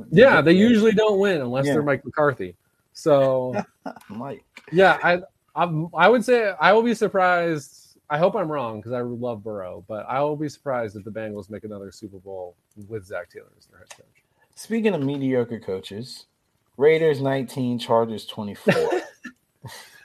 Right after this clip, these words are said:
Speaker 1: I like how you could be talking about, I assume you're talking about both coaches in this game, right?
Speaker 2: Uh, that, uh, there's only one coach
Speaker 1: Coach for
Speaker 2: that,
Speaker 1: both of them?
Speaker 2: there's only one coach that I would even bother criticizing in this game, and he
Speaker 1: All right.
Speaker 2: happens to be the
Speaker 1: All
Speaker 2: winning
Speaker 1: right.
Speaker 2: coach.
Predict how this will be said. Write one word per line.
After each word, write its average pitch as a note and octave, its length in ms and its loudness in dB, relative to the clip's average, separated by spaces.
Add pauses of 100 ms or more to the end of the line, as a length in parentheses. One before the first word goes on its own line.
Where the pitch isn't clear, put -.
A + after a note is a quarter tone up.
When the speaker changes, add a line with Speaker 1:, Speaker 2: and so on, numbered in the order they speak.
(120)
Speaker 1:
I F#3 120 6
like G#3 260 6
how A#3+ 80 4
you A#3 160 2
could G#3 140 0
be G3 100 0
talking D3 380 -2
about, C#3+ 260 -2
I D#3+ 160 4
assume G3+ 240 0
you're F#3 80 0
talking F3+ 180 -2
about C3+ 200 -6
both B2 240 -8
coaches G#2 340 -16
in G#2 100 -20
this G#2+ 220 -20
game, G2+ 160 -20
right? G#2+ 320 -16
Speaker 2:
Uh, D3 220 2 (100)
that, F#3+ 240 6
uh, C#3 80 0
there's F#3+ 320 6
only A3+ 220 10
one F#3 240 4
coach F3+ 220 6
Speaker 1:
Coach - 60 -8
for - 60 0
Speaker 2:
that, D#3+ 80 8
Speaker 1:
both D#3+ 200 4
of E3 140 0
them? F3 140 -4
Speaker 2:
there's A3 220 8
only A#3+ 160 10
one G3 240 4
coach F#3 240 -2
that D#3 120 -4
I D3+ 120 0
would D3+ 120 -6
even C3+ 320 -6
bother A#2+ 440 -4
criticizing G2+ 800 -10
in G2 120 -18
this F#2+ 200 -18
game, F#2+ 260 -14
and F#2+ 80 -16
he G2 80 -8
Speaker 1:
All C#3+ 60 0
right. A2 80 0
Speaker 2:
happens A2+ 280 -6
to A2 60 -12
be A2 160 -8
the G2+ 80 -8
Speaker 1:
All B2+ 80 -6
Speaker 2:
winning A#2+ 220 -6
Speaker 1:
right. G#2+ 80 -16
Speaker 2:
coach. - 400 -16